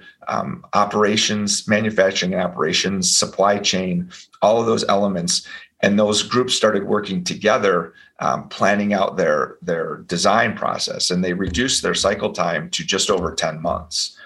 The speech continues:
um, or their, their product design time to just over ten months. So took nearly half of the, the lead time out to design a new product, which saved in the number of people they needed on their team because they became more efficient.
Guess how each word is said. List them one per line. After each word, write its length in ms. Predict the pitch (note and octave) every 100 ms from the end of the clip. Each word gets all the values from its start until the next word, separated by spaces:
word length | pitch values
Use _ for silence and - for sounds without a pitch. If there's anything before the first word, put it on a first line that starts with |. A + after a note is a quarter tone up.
| - - _ -
um, 340 | F2 D#2+ F2+
or 80 | F2+
their, 200 | E2 D2+
their 120 | F2
product 340 | - G#2+ F#2 F2+
design 380 | E2+ D#2+ F2+ F2+
time 240 | E2 D2+
to 60 | D#2
just 140 | -
over 160 | E2 -
ten 280 | - D#2 D#2+
months. 280 | F2 E2+ -
So 240 | D#2+ - - - -
took 340 | - C#3+ - - - - _ -
nearly 560 | G#2 A#2+ C3+ C#3 A#2 F#2+
half 300 | G2+ F#2+ F#2
of 100 | E2+
the, 280 | E2+ - -
the 100 | F#2
lead 280 | F2+ G#2 G#2+
time 240 | F#2 F2+
out 200 | E2 D#2
to 100 | -
design 380 | F2 E2 D#2+ D2+
a 60 |
new 120 | D2 C#2
product, 540 | G2+ G#2+ G#2 - - - - - - - -
which 500 | A2 G#2 - - - _
saved 580 | - - B2 B2+ C3+ - A2+
in 440 | G#2+ G#2+ G#2 G2
the 80 | G2
number 380 | G2 A2+ B2 A#2+
of 380 | G#2 G2 - -
people 300 | - A#2+ A#2
they 140 | A2 F#2+
needed 340 | F#2 F2+ F#2
on 160 | F2 F2
their 140 | F2
team 360 | - G2+ F#2 F2
because 380 | E2+ - F2+ D#2+
they 100 | D#2
became 380 | E2 - F2+
more 140 | F2+ F2
efficient. 500 | - E2+ - F#2